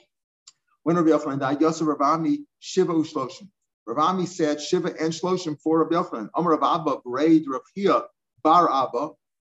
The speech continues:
Rav Ami David Lagarmi Rav, he went according to his own. It was an individual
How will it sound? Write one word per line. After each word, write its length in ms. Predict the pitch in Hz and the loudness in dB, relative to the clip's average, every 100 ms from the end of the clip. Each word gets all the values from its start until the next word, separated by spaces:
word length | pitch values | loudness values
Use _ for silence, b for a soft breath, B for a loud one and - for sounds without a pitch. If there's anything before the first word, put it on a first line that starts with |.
| - | -8
Rav 140 | 123 | -2
Ami 240 | 147 190 190 | 0 0 0
David 200 | 185 175 | 0 0
Lagarmi 420 | 185 180 185 185 | 0 0 0 2
Rav, 180 | 160 143 | 0 0
he 140 | 135 147 | -2 -2
went 180 | 170 | -2
according 360 | 170 - 165 165 | -4 -6 -6 -4
to 120 | 160 | 0
his 160 | 156 151 | 2 2
own. 260 | 156 160 | 0 -2
It 60 | 151 | -2
was 160 | 151 151 | -2 -2
an 120 | 156 | -2
individual 840 | 147 151 170 175 160 143 131 123 | -2 -2 -2 2 2 2 -2 -8